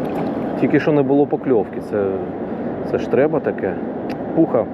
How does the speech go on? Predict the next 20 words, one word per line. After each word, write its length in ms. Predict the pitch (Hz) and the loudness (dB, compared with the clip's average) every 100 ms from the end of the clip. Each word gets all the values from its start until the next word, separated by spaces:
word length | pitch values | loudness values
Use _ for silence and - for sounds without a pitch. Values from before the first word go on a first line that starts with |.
| 113 | -2
мільйон. 420 | 110 107 104 95 90 - - - - - - - - | 0 2 2 2 -2 -8 -8 -8 -8 -8 -6 -2 2
Так, 240 | 127 92 | 2 2
щось 240 | 160 156 | 2 2
я 60 | 170 | 2
вже 180 | 147 160 | 2 2
дуже 300 | 160 147 156 | 2 4 4
роз'ятрився 680 | 151 147 151 170 196 - 135 | 4 2 2 4 2 2 -2
сильно 460 | - 127 120 113 - - - - - - - | 2 2 2 0 -2 -10 -10 -8 -8 -8 0
в 40 | |
такому 500 | 147 - 147 127 120 - - - - - - - | 0 4 4 4 2 -2 -10 -10 -10 -8 -8 -6
шаленому 600 | - 151 165 156 147 143 | 2 4 6 6 4 2
азарті. 580 | 147 127 123 104 87 95 - - - - - - | 2 2 2 2 -2 -8 -8 -10 -10 -10 -8 0
Хочеться 720 | 143 156 147 - 151 139 135 127 | 4 4 2 -2 2 4 4 2
багато 500 | 120 127 139 135 131 | 2 2 2 2 2
окунців. 520 | 123 127 123 - 90 - - - - - - - - - - - - - - - - - - - - - - - - - | 2 0 -2 -4 -6 -6 -10 -10 -8 -8 -6 -6 -6 -6 -6 -6 -4 -4 -4 -4 -4 -4 -4 -4 -4 -4 -4 -4 -4 0
А 80 | 120 | 2
вони 260 | 131 160 | 4 4
клюють, 440 | 180 185 165 127 117 | 4 2 2 2 2
вони 220 | 120 151 | 2 2
клюють 680 | 139 135 135 151 - - | 2 4 6 4 2 -8